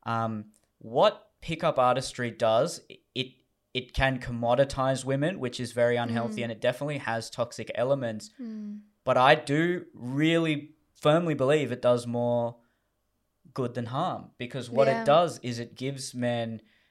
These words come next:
Speaker 1: a, a, a Bible, if you will, on ways to, um, make themselves a bit more appealing.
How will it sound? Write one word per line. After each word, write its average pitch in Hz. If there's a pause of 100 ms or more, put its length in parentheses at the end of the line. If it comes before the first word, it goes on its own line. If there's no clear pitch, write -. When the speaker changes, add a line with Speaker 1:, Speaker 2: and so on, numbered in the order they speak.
(240)
Speaker 1:
a, 113 (300)
a, 120 (240)
a 123
Bible, 135
if 120
you 123
will, 113
on 113 (300)
ways 139
to, 123 (640)
um, 120
make 147
themselves 135
a 120
bit 127 (120)
more 123
appealing. 117